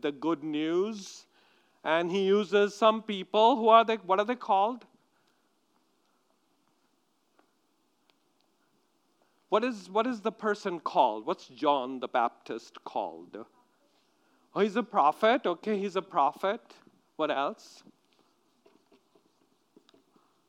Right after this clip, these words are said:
He's a prophet. Oh, messenger. Do you know actually the word is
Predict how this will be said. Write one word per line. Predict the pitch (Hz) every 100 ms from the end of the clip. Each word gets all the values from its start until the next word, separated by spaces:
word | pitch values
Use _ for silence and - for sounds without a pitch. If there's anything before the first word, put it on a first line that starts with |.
| -
He's | 160 156
a |
prophet. | 156 190 156 - 190 190 202 - - _ _ _ _ _ _ _ _ _ _ _ _ -
Oh, | 262 277
messenger. | 269 349 - 339 277 208 247 220 175 135 - -
Do | 196
you | 320
know | 330 302 294
actually | 269 - 262 233
the | 208
word | 208 240
is | 214